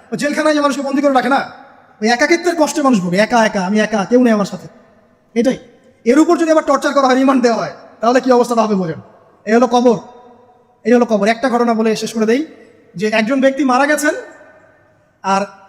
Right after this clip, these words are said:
মুসা আলাইহিস সালামের সময়, মুসা আলাইহিস সালামের সময় মানে বনু ইসরায়েলের কোনো এক নবী, আমি ঠিক নাম বলতে পারবো না যে কোন নবী, কারণ নামটা হাদিসে আসে নাই, কোনো একজন নবী আল্লাহর কাছে দোয়া করছেন, "আল্লাহ,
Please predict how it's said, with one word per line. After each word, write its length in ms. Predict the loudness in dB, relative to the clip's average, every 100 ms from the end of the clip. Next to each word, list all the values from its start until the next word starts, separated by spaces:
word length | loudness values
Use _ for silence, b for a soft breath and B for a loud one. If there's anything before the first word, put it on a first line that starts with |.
| _ _ _ -2
মুসা 280 | 0 2
আলাইহিস 220 | 0 0 -2
সালামের 260 | -2 -2
সময়, 400 | -2 -4 -2 -2 -4 -14 -20 -20 _ _ _ _ _ _ _ _ _ _ _
মুসা 240 | -2 0 2
আলাইহিস 200 | 0 0
সালামের 200 | 0 -2
সময় 380 | -2 0 0 -2 -12 -20 -20 -20 _ _ _ _ _ -10
মানে 120 | 0
বনু 240 | 2 2
ইসরায়েলের 440 | 0 0 2 2 0
কোনো 220 | 0 0
এক 100 | 2
নবী, 300 | 2 2 -2 -2
আমি 160 | -2
ঠিক 140 | -2 -2
নাম 240 | 2 4
বলতে 200 | 4 4
পারবো 200 | 2 0
না 100 | -2
যে 80 | -2
কোন 260 | 0 2 2
নবী, 160 | 0
কারণ 140 | -2 0
নামটা 340 | 0 0 0
হাদিসে 260 | 0 -2 -2
আসে 220 | -4 -4
নাই, 140 | -6
কোনো 180 | -4 0
একজন 300 | 0 0 0
নবী 200 | -2 -4 B B -10
আল্লাহর 240 | -4 -2 0
কাছে 180 | 0
দোয়া 180 | 2 2
করছেন, 220 | 0 -4
"আল্লাহ, 300 | -2 0 0